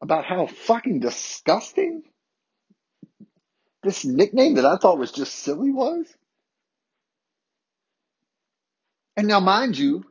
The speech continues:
I know some of y'all are thinking, "Well, you know, they wouldn't wanna embarrass the, the young lady or make it worse."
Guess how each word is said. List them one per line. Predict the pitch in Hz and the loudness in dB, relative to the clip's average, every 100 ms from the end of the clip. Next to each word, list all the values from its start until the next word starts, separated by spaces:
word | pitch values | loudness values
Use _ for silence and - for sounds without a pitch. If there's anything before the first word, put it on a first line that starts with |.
| - | -14
I | |
know | 185 233 | -6 -4
some | 220 196 | -2 -2
of | 165 | 0
y'all | 147 | 0
are | 131 | 0
thinking, | 170 143 151 | -4 -8 -2
"Well, | 143 143 185 | -2 -2 -4
you | 151 | -4
know, | 113 | -2
they | 127 | 0
wouldn't | 143 180 156 | 0 0 0
wanna | 147 | -4
embarrass | 117 104 131 135 127 | -4 -4 -2 -2 -4
the, | - 120 - - _ - | -8 -8 -8 -14 _ -10
the | 117 | -6
young | 127 123 | -4 -4
lady | 117 107 104 | -4 -4 -4
or | 101 | -4
make | 120 127 | -4 -4
it | 113 | -4
worse." | 110 98 - - | -4 -4 -8 -20